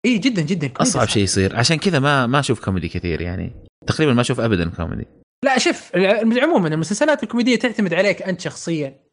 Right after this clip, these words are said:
Speaker 1: أنت وش يضحكك؟ أنت كيف، كيف تشوف الكوميديا؟ فكل شخص له أصلًا له،
Speaker 2: له
Speaker 1: له كوميديا
Speaker 2: طريقة.
Speaker 1: خاصة فيه.
Speaker 2: هذه صعوبته.
Speaker 1: إيه، له طريقة
Speaker 2: إيه، صحيح.
Speaker 1: إنه يشوف. إيوه.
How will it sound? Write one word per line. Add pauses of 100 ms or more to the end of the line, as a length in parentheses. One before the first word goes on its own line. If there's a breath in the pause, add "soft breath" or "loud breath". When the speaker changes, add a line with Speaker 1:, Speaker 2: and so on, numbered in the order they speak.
(180)
Speaker 1:
أنت
وش
يضحكك؟ (320)
أنت
كيف،
كيف
تشوف
الكوميديا؟ (340)
فكل
شخص
له
أصلًا
له،
Speaker 2:
له
Speaker 1:
له
كوميديا
Speaker 2:
طريقة.
Speaker 1:
خاصة
فيه.
Speaker 2:
هذه
صعوبته.
Speaker 1:
إيه،
له
طريقة
Speaker 2:
إيه،
صحيح.
Speaker 1:
إنه
يشوف.
إيوه.